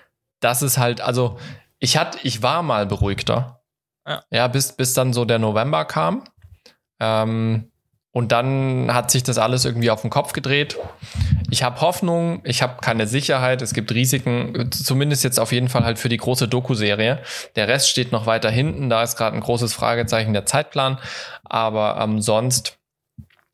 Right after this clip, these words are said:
Speaker 1: beruhigt, nein, vorbereitet mit dem, was ich tun konnte, ja.
Speaker 2: Mhm. Okay. Alles klar. Dann hat sich ja zumindest so einer deiner, ich habe auch nicht mehr aufgeschrieben, so viel mehr war es auch nicht tatsächlich.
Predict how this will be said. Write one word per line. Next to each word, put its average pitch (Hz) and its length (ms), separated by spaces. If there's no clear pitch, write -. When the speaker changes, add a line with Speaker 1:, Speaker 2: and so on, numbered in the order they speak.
Speaker 1:
beruhigt, 143 560
nein, 143 440
vorbereitet 143 1000
mit 110 160
dem, 123 160
was 123 140
ich 120 100
tun 135 220
konnte, 120 640
ja. 95 320
Speaker 2:
Mhm. 170 300
Okay. 143 280
Alles 147 200
klar. 190 160
Dann 156 100
hat 226 140
sich 233 100
ja 233 80
zumindest 214 360
so 190 120
einer 180 400
deiner, 135 300
ich 135 160
habe 147 240
auch 170 80
nicht 143 160
mehr 131 120
aufgeschrieben, 143 460
so 139 360
viel 165 160
mehr 143 220
war 131 140
es 175 80
auch 185 120
nicht 180 140
tatsächlich. 170 480